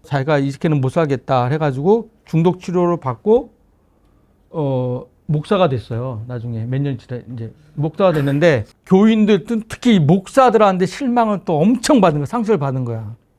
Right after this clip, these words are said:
그랬더니 몇 년 끊었던 중독 치료였던 거 다시 술을 먹게 되는. 그러니까 이 사람이 실질적으로 자기가 중독 회복을 나서 서울에 있는 중독 센터에 가서 간사 일을 했어요.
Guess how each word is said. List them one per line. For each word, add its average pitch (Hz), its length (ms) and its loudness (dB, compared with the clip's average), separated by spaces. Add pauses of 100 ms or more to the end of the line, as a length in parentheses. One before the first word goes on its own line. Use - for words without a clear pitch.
(960)
그랬더니 214 600 2
몇 180 200 2
년 208 120 2
끊었던 240 640 -2
중독 190 300 -4
치료였던 170 300 -8
거 135 60 -10
다시 202 260 -4
술을 233 220 -6
먹게 147 260 -6
되는. 117 180 -10 (200)
그러니까 226 160 6
이 - 20 6
사람이 262 260 6
실질적으로 311 420 4
자기가 196 360 2
중독 202 320 -2
회복을 233 480 -4
나서 147 560 -4 (400)
서울에 233 400 2
있는 202 200 0
중독 202 420 2
센터에 262 400 4
가서 190 440 0 (280)
간사 208 340 2
일을 196 160 2
했어요. 139 580 -4